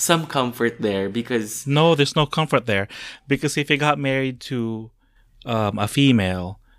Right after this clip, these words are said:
Speaker 2: I'm like, "Oh, I'm not what he wants."
Speaker 1: Oh, I didn't think of it that way.
Speaker 2: Yeah. <laughs> You know, I can't give him that.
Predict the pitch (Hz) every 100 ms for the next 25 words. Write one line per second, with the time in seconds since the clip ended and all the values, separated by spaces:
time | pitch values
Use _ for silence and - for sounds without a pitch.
0 | _ 113 107 110 113 98 107 127 _ -
1 | 107 104 98 95 90 - 90 80 - -
2 | - - _ - - - - - - -
3 | - 117 110 - - 113 127 131 127 120
4 | 131 123 - 104 104 104 98 98 113 117
5 | - - - - - 120 - - _ -
6 | - - - 156 131 139 160 131 139 120
7 | 117 101 92